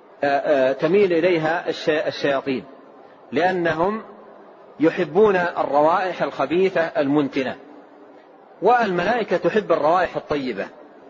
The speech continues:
وجاء في الحديث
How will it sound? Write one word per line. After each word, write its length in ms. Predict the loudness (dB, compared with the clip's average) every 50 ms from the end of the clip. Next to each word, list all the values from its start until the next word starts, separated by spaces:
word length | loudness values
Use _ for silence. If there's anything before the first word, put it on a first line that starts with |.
| -20 -20 -20 -20 -20 -20 -20 -20 -20 -20 -20 -20 -20 -20 -20 -20 -14 -4
وجاء 440 | 0 2 2 2 2 2 -2 -2 -6 -8 -14 -20 -20 -20 -20 -20 -20 -20 -20 -20 -20 -20 -20 -20 -20 -20 -20 -20 -14 -6 -2 -2 0 0 0 0 0
في 60 | -2
الحديث 540 | -2 -2 -2 -2 -2 -2 0 0 -2 -4